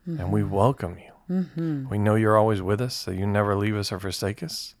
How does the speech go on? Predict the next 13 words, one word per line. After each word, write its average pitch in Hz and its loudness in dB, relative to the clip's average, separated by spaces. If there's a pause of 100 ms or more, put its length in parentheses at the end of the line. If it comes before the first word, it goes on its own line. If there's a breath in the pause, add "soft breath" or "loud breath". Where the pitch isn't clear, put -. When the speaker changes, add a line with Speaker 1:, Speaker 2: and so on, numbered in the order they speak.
(160)
Speaker 2:
Thank 160 -10
you, - -12
Speaker 1:
But 95 -4
we 113 2
Speaker 2:
Jesus. 123 0
Speaker 1:
welcome 104 2
you 101 -4
into 95 -4 (500 loud breath)
this - -6
lesson 117 2
and 95 -4 (380 soft breath)
this - -2
environment 92 0